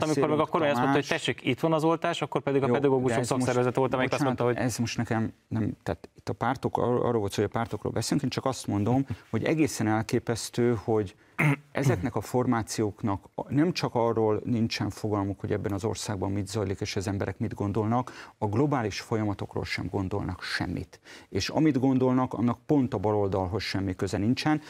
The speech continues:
Speaker 2: Az ukrajnai háború kapcsán, e-, miután gondolataik nincsenek, egyetlen egy dolgot tudnak, hogy a vezérlő csillaguk az, hogy az aktuális hatalmi központ mit vár el. Márki Zajnak ez az elszólása a Partizánban, ez teljesen őszinte volt. Ők tényleg őszintén úgy gondolják,
Speaker 1: Melyikről
Speaker 2: hogy
Speaker 1: gondolsz pontosan?
Speaker 2: ami-, amikor, hogyha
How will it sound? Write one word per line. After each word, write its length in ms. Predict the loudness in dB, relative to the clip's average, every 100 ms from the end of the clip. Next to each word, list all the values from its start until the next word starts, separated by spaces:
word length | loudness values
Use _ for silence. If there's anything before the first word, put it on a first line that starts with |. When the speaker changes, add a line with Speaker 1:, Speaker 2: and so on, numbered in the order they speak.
| -12 0
Speaker 2:
Az 120 | 0
ukrajnai 420 | 2 2 2 2
háború 360 | 2 2 2 2
kapcsán, 460 | -2 0 0 0 -4 -2
e-, 180 | 0 0 2
miután 340 | 4 4 -2
gondolataik 640 | 0 2 4 2 2 0 2
nincsenek, 460 | 2 4 2 2 0
egyetlen 340 | 2 2 0
egy 140 | -2 2
dolgot 360 | 2 2 0
tudnak, 540 | -2 -2 2 2 0 -10 -16 -20 -2
hogy 120 | 0
a 40 |
vezérlő 420 | 2 2 2 2
csillaguk 540 | 0 2 2 2 -4 -2
az, 200 | -2 0
hogy 100 | 0
az 100 | 0
aktuális 400 | -2 -2 -4 -4
hatalmi 340 | -6 -2 -2
központ 420 | -2 -4 -2 -6 -4
mit 160 | -6
vár 220 | -4 -4 -6
el. 160 | -10 -16 -20 -2
Márki 320 | 2 2 2
Zajnak 340 | 2 4 4 4
ez 100 | 0
az 120 | 2
elszólása 880 | 2 2 2 2 2 0 0 0 0
a 40 |
Partizánban, 640 | 2 -2 -2 -2 2 2 2
ez 60 |
teljesen 360 | 2 0 0 -2
őszinte 480 | -2 -2 -4 -4 -6
volt. 340 | -6 -8 -12 -20 -20 -6
Ők 160 | -6
tényleg 380 | 2 4 4 4
őszintén 500 | 4 4 2 0 2
úgy 200 | 2 0
gondolják, 580 | 2 2 4 4 4 0
Speaker 1:
Melyikről 260 | -2 -2 2
Speaker 2:
hogy 140 | 2
Speaker 1:
gondolsz 260 | 2 0 -4
pontosan? 360 | -4 -2 0
Speaker 2:
ami-, 220 | 4 4
amikor, 540 | 4 2 4 4 4 2
hogyha 160 | 4